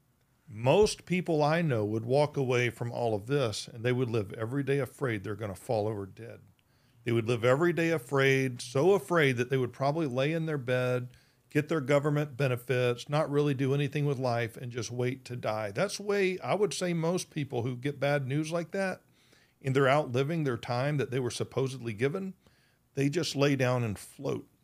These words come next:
I call it leaf in a river. They're just like a leaf in a river floating down to whatever, but you seem to take life in spite of the doctor's,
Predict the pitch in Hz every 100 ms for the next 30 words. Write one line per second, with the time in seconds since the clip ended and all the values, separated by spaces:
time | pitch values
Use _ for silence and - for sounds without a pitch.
0 | _ 120 - 143 123 120 135 131 127 104
1 | 120 101 87 - _ _ _ _ _ _
2 | 131 135 139 - 139 135 107 135 170 160
3 | 151 147 139 110 101 - 139 147 131 131
4 | 123 113 107 117 120 113 104 101 107 104
5 | - 107 139 185 175 - 143 139 123 113
6 | - - 131 123 120 - _ _ _ _
7 | _ _ 117 123 120 101 101 - - 110
8 | 98 - - 143 147 135 139 - 120 104
9 | 101 110 107 104 104 101 -